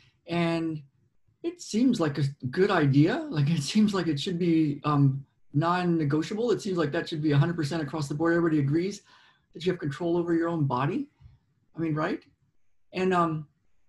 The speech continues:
like, what you do for your body, what kind of food you eat, what kind of water you drink,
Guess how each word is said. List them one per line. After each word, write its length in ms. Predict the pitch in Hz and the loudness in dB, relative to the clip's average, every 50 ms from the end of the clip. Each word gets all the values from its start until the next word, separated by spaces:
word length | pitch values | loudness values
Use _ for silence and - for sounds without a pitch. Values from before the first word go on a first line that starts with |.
| _ _ _ _ _ _ _ _ _ _ _ _ _ _ _ _ - | _ _ _ _ _ _ _ _ _ _ _ _ _ _ _ _ -6
like, 140 | 151 143 | -6 -4
what 140 | - 185 - | -4 -6 -6
you 80 | 190 151 | -2 -2
do 440 | 135 143 156 170 196 240 302 - _ _ _ _ _ _ _ _ _ _ - | 0 2 2 2 0 -2 -4 -8 _ _ _ _ _ _ _ _ _ _ -8
for 80 | 175 | -6
your 100 | 185 185 | -4 -4
body, 260 | 175 170 170 190 220 | -2 -2 -4 -4 -4
what 140 | 240 147 135 | -6 -6 -4
kind 140 | - 147 123 | -2 -2 -4
of 80 | 123 - | -2 0
food 200 | 160 175 180 185 | -2 -2 -2 -2
you 80 | 196 | -4
eat, 220 | 208 220 226 220 - | -4 -4 -6 -6 -10
what 100 | 143 - | -10 -6
kind 140 | 147 135 | -2 -2
of 80 | 131 123 | -2 0
water 200 | 139 151 165 190 | -2 -2 -4 -4
you 120 | 196 202 | -4 -6
drink, 380 | 190 202 220 226 233 254 - - | -6 -4 -4 -4 -4 -6 -10 -14